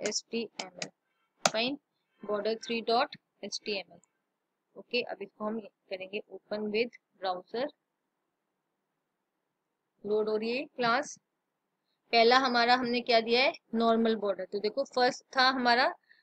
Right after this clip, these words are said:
normal border। अच्छा, normal border में मैंने कुछ लिखा नहीं है शायद, Normal border। अच्छा, इसको tag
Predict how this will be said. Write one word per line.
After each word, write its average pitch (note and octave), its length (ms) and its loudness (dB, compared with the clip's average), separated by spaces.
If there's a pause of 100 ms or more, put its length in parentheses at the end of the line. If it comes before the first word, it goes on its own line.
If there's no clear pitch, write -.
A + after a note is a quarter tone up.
(140)
normal A3+ 360 2
border। G3+ 240 -2
अच्छा, A3 220 -2
normal B3 360 4 (100)
border A#3+ 200 4
में B3+ 100 -2
मैंने C4+ 180 -2
कुछ C#4 200 -10
लिखा A#3 280 0
नहीं A3 160 -2
है A3+ 60 -4
शायद, A#3 260 -4 (1400)
Normal G#3+ 360 0 (120)
border। A3+ 320 -2 (320)
अच्छा, - 280 -16
इसको G3 220 -6
tag F#3+ 300 -8